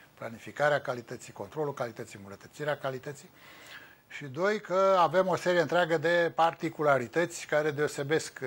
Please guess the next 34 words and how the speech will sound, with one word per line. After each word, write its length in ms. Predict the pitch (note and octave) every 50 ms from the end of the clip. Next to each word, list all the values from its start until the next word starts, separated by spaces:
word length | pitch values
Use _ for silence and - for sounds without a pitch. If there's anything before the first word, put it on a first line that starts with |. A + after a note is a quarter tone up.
| B2 A#2+ A#2 A2+
România 500 | A#2+ A#2 A#2 A#2 A#2+ C3+ D3 D3 C#3+ C3+
de 120 | A#2+ B2+
alte 320 | C3 C#3 C3+ - - A#2
state 360 | G2+ - - D3 D3+ C#3+ - C#3
în 80 | C3
abordarea 580 | C3 B2+ A#2 B2+ A#2+ A2+ B2+ C#3+ C#3+ C#3 C3 C3
asigurării 460 | A#2+ - - A2 G#2+ A#2+ C3 B2+ A#2
calității 500 | - A#2+ G#2+ G#2 G2+ - B2+ - - A#2
în 80 | A2+ A2+
mediul 220 | A#2+ A#2+ A2 A2+
preuniversitar. 600 | - - A#2 G#2+ G#2 G2+ G2 F#2+ - - - - - - - - - - - - - - - _
Doamna 280 | - D#3+ G3 A3 G#3+ F#3+
profesor 440 | E3 F3+ D#3+ E3+ F3+ D#3 F3 E3 D#3+
doctor 600 | E3 D#3+ - - E3 D3+ C#3+ C#3+ D3 C#3+ C#3 A#2+
Stoica 400 | - - - F#3+ G#3+ G#3 - A3
a 80 | G#3 F#3
făcut, 480 | - F3+ E3 E3 G3+ F#3+ - - - - F3+
uh, 60 | F3 F3 F3 E3+
o 120 | E3+ E3
teză, 360 | - F3 E3 C3+ G2+ G2 F2+ - - - - A#2+
o 40 | C3
teză 360 | - D#3 D#3+ D3+ D3+ D#3 D3
de 400 | C3 C3+ C#3+ C#3+ C#3 C3+ C3 C3
doctorat 640 | B2 A#2+ C#3+ C#3 - - C#3 B2 B2 C#3+ D3+ -
în 240 | - B2+ B2 B2 B2 A2
științele 400 | - - D3 C#3 - D3+ C3+ C3
educației, 800 | B2 A2 A2 - A#2+ A2+ G#2+ - - - D3 D#3+ F#3 G#3+ F#3+ - - - - - - - - - _ _ -
în 80 | C#3
cadrul 300 | - E3 F3+ F3+ F3+ D#3+
căreia 320 | - - F3 F3+ F#3+ F#3+ F3
a 60 | E3
analizat 680 | D#3+ D#3 D#3 D3 C#3+ C3+ C3 B2 D3+ E3+ F3 F3 -
implicațiile 720 | E3+ D3+ - - C3+ - E3 E3 D#3+ - E3 D#3 D#3 D#3 D#3
acreditării 760 | D3 C3+ - D3+ C#3+ B2+ C3+ D3 C3+ - E3 D3+ B2 G2+ -